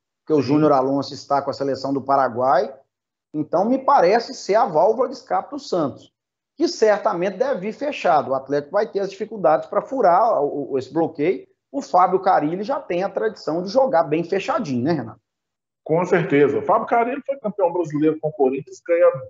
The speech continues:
Speaker 2: vários jogos assim, né? Mas já tinha um, um time melhor, mais bem montado, encaixado, em segurar, vai defender, vai dar a bola ao Atlético e sair nos contra-ataques. Aí tem que ser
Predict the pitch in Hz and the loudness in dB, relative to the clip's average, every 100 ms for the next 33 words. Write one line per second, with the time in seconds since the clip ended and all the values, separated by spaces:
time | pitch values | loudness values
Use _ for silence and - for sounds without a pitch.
0 | - _ _ - 175 202 165 139 143 120 | -20 _ _ 2 4 2 0 -2 0 -4
1 | - - 143 180 - _ _ _ 104 139 | -10 -12 -12 -12 -16 _ _ _ -2 0
2 | 139 120 127 123 - 147 139 127 127 127 | 0 0 0 -2 -4 -4 -4 -4 -6 -4
3 | 127 127 143 139 147 156 143 117 113 - | -2 0 2 4 6 6 4 0 -6 -6
4 | 120 127 120 147 139 113 - 113 - 139 | -6 -6 -2 0 0 -4 -6 -6 -4 -4
5 | 156 156 _ _ _ - 127 127 147 147 | -2 -4 _ _ _ -10 -8 -2 -2 2
6 | 127 131 147 135 160 170 156 135 120 151 | 4 6 6 4 2 2 -2 -4 -4 -2
7 | 151 185 196 156 - 131 123 117 - 143 | 0 2 2 0 0 -2 0 -2 -4 -10
8 | - - _ _ _ 156 156 190 190 - | -10 -12 _ _ _ -6 -2 0 -2 -6
9 | 202 196 196 143 110 - 135 170 226 - | -4 -4 2 2 2 0 -4 -4 -6 -10
10 | 285 | -20